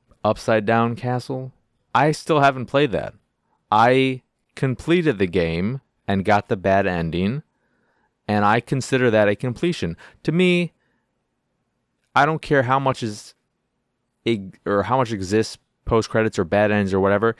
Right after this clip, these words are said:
If I get an ending and I see credits, I've completed the game. Even if it's some weird game where you can, like with <laughs> Far Cry four, I think it was,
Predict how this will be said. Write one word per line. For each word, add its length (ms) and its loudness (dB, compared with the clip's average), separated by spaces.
If 140 -12
I 120 4
get 160 0
an 120 -2
ending 360 0
and 180 -4
I 100 0
see 200 -6
credits, 760 -2
I've 180 0
completed 400 -2
the 60 -2
game. 260 -2
Even 240 -2
if 120 -2
it's 100 -6
some 220 -2
weird 300 2
game 260 0
where 100 2
you 160 0
can, 300 -4
like 240 -2
with 120 -4
<laughs> 120 -6
Far 180 2
Cry 360 -2
four, 520 0
I 120 0
think 160 -6
it 40 0
was, 300 2